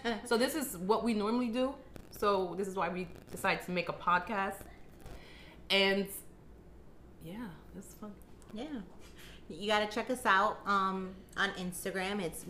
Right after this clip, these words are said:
Speaker 1: We Talk To, uh, T O O Pod, P O D. Um,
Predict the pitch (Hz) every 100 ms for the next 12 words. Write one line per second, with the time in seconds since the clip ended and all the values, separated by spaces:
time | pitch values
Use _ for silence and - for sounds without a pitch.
0 | 165 196 202 - 208 196 - - 208 180
1 | 175 240 - - - - 170 170 165 -
2 | - 214 - 202 190 180 180 180 - 226
3 | 180 143 156 - - 180 185 165 180 151
4 | - - 180 170 170